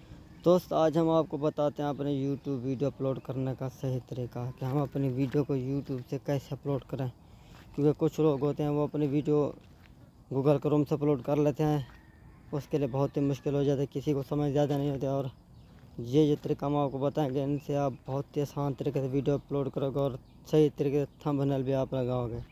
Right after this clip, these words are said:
सबसे पहले जो दोस्त मेरे चैनल पर है, मेरे चैनल को सब्सक्राइब कर लें और लाइक भी कर लें। जल्द से करते हैं अपनी बात को शुरू। तो सबसे पहले हमको क्या करना होगा,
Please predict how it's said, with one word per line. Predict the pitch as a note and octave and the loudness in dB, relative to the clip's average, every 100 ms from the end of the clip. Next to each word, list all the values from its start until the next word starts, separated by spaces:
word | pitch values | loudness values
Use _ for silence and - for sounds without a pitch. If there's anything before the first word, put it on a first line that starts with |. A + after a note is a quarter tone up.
| - - - | -18 -20 -8
सबसे | C#3 C3 | -6 -4
पहले | D3 C#3 | -2 0
जो | B2 C#3+ | 0 0
दोस्त | B2 C#3 C#3+ | 0 -2 -2
मेरे | C3+ | -4
चैनल | B2+ C#3 C#3+ C3+ | -4 -2 -2 0
पर | D3 | -2
है, | C#3+ | -2
मेरे | C#3+ C#3 | -2 -4
चैनल | B2+ C#3 | -4 -4
को | C#3 - | -6 -6
सब्सक्राइब | C3+ - C#3 C#3 | -10 -8 -6 -4
कर | - C3 | -4 -4
लें | |
और | A#2 B2+ | -4 -2
लाइक | B2+ B2+ A2 | -2 -4 -4
भी | A#2+ | -8
कर | A#2+ | -8
लें। | A2+ B2+ - - - - - | -10 -12 -16 -20 -20 -20 -12
जल्द | C3 C3+ | -4 -2
से | A#2+ C#3 | -2 -6
करते | C#3 B2+ | -4 -4
हैं | C3 | -4
अपनी | B2+ C3+ A#2 | -4 -6 -4
बात | B2 A#2+ - | -2 -4 -6
को | - B2+ | -8 -8
शुरू। | - C3 A#2 A2+ - - - - - - - - - - - - - - - - - - - - - - - - | -6 -6 -6 -8 -16 -20 -20 -20 -20 -20 -20 -20 -20 -20 -20 -20 -20 -20 -20 -20 -20 -20 -20 -20 -20 -20 -20 -2
तो | F3 F3+ | 2 2
सबसे | - - E3+ E3 F3+ | 0 -2 -2 0 0
पहले | D#3+ E3 | 2 2
हमको | D3+ D3+ | 2 2
क्या | E3 D3+ | 2 2
करना | D#3 D3 | 0 0
होगा, | D3 D3 C#3 | 0 0 0